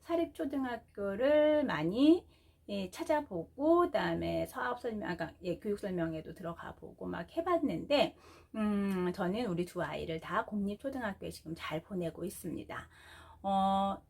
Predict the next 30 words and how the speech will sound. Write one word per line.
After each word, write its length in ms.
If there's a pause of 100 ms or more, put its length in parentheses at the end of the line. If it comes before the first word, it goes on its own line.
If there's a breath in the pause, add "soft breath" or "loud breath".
(180)
이 220
사립초등학교의 1200
장점, 800
뭐, 460 (140)
공립초등학교의 760
장점, 460
단점 420
다 240
있어요. 540
그런데 540 (320 loud breath)
우리 180
아이들이 1000 (480 soft breath)
교육기관이라는 1160
곳, 200
유아나 460
초등기에는 640
부모님이 920
선택을 440
하시잖아요. 760
그리고 180
한번 240
선택을 560
되면은 500
정말 240
초등학교 420
육 120
년을 360
다녀야 420
됩니다. 580
그래서 280